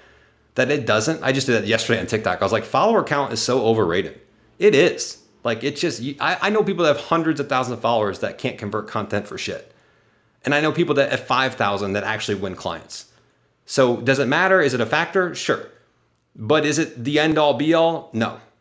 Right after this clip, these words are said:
Right? So pick something and, and debunk it. Number six, tell a story. This could be your own story.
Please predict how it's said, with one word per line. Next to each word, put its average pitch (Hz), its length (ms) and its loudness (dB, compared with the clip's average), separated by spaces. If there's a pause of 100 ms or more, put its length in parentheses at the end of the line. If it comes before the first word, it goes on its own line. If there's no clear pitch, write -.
(560)
Right? 131 200 0
So 139 100 0
pick 156 220 -4
something 131 400 -4
and, 107 180 -4
and 113 140 -4
debunk 104 320 -6
it. - 80 -16 (760)
Number 160 240 4
six, 175 400 0
tell 143 260 0
a 120 60 -2
story. 110 560 -2 (520)
This 143 200 0
could 156 240 0
be 147 80 -2
your 135 340 2
own 110 280 -2
story. 175 560 -2